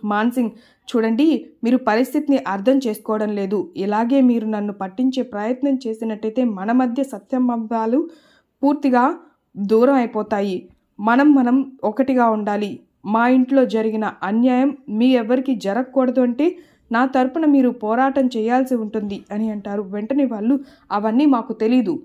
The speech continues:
ఇప్పుడు మేము ప్రశాంతంగా ఉండాలి అంటే నిన్ను తీసుకొని వెళ్ళి ఆంగ్లేజీ ప్రభుత్వం వారికి అప్పగించాలి, ఇదే మా తక్షణ కర్తవ్యం" అని చెప్పి వాళ్ళు అలా మాన్సింగ్ని తీసుకొని అక్కడి నుంచి బయలుదేరాలని చెప్పి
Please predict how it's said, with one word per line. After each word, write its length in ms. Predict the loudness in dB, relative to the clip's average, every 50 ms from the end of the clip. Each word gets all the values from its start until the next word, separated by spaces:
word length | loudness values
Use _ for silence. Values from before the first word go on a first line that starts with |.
| -14 _ _ _ -8
ఇప్పుడు 220 | -6 -2 0 0 2
మేము 180 | 2 0 -2
ప్రశాంతంగా 640 | -2 -4 -6 -4 -2 -2 -2 -2 -2 -2 0 0 0
ఉండాలి 400 | 0 2 2 2 2 2 0 0
అంటే 240 | 0 0 0 0 0
నిన్ను 200 | 2 0 0 -2
తీసుకొని 400 | -2 -4 -4 -4 -2 0 0 2
వెళ్ళి 300 | 2 2 0 -2 -2 -4 -8
ఆంగ్లేజీ 420 | -6 -4 -2 -2 -2 -2 -4 -6
ప్రభుత్వం 440 | -6 -6 -6 -6 -4 -4 -2 -2 -2
వారికి 360 | -2 -2 -4 -4 -6 -6 -6 -8
అప్పగించాలి, 800 | -10 -6 -2 -2 0 0 -2 -4 -4 -6 -4 -4 -6 -6 -10 _ _ _ _ _ _ -4
ఇదే 420 | 0 2 4 2 2 0 -4 -14 _ _ -4 -2
మా 80 | -2
తక్షణ 380 | -2 -2 -4 -4 -2 0 0 0
కర్తవ్యం" 560 | 0 -2 -6 -4 -4 -4 -2 -2 -4 -4 -6 -10 _ -6
అని 140 | -4 -4 -2 -4
చెప్పి 420 | -6 -6 0 2 2 2 2 0 -4 -18 _ _ -2 0
వాళ్ళు 500 | 2 2 2 0 0 -2 -2 -4 -4 -8 -20 _ _ -6 -4
అలా 280 | -2 0 0 0 -2 -6 -8
మాన్సింగ్ని 720 | -6 -4 -2 0 2 0 0 0 0 0 2 2 2 2
తీసుకొని 640 | 0 0 -2 -4 -4 -4 0 2 2 4 4 2 0 -4
అక్కడి 280 | -12 -12 -8 -8 -6 -4
నుంచి 280 | -4 -4 -2 -2 -4 -4
బయలుదేరాలని 840 | -4 -8 -8 -4 -2 0 2 2 2 2 0 -2 -2 -2 -4 -4
చెప్పి 500 | -4 -4 -8 -6 2 4 4 4 4 2